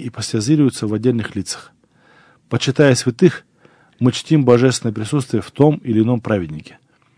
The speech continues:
некоторые из которых даже были названы друзьями Бога. И люди могут действовать божественным образом, и поэтому в своём ближнем мы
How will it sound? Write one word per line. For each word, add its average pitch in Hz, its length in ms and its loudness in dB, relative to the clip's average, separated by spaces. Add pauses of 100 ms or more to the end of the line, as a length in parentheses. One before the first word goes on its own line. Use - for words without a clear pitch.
(180)
некоторые 131 460 2
из - 60 -6
которых 123 360 -2
даже 104 240 0
были 113 160 -2
названы 107 340 -2
друзьями 104 400 -4
Бога. 82 340 -10 (1160)
И 135 300 2
люди 127 260 4
могут 113 300 2
действовать 107 340 0
божественным 107 560 0
образом, 139 400 -2 (600)
и - 80 -2
поэтому 123 320 2
в - 40 -12
своём 110 220 -2
ближнем 131 340 0
мы 110 180 -2